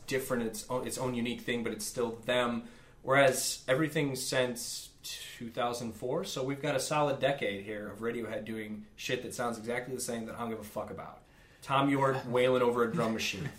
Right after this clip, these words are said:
Speaker 1: Fuck off. I don't care.
Speaker 2: Yeah, I don't even think I got around to listening to King of Phantom Limb.
Speaker 1: Mm-hmm.
Speaker 2: Um,
Speaker 1: <laughs> King of Phantom Limbs.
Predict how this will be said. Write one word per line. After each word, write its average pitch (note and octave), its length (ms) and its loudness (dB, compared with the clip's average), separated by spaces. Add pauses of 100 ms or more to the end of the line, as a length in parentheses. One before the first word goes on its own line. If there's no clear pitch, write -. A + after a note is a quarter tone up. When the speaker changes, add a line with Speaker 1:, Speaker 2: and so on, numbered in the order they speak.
(100)
Speaker 1:
Fuck B2+ 300 0
off. A#2 320 -2
I A2+ 60 -4
don't A#2+ 80 0 (120)
care. G#2 220 -6 (280)
Speaker 2:
Yeah, D3+ 220 8
I E3 60 8
don't A3+ 180 8
even F#3 140 6
think D#3+ 160 4
I D3 80 6
got D3 160 8
around B2+ 340 4
to C3+ 100 -2
listening A2+ 960 -2
to A2 540 -6 (100)
King B2 200 -6
of A#2 120 -6
Phantom A2+ 400 -6
Limb. A#2 340 -6 (140)
Speaker 1:
Mm-hmm. A2 440 -4
Speaker 2:
Um, A2 320 0
Speaker 1:
<laughs> - 480 -2
King - 400 6
of - 100 6
Phantom - 320 4
Limbs. D#3+ 440 0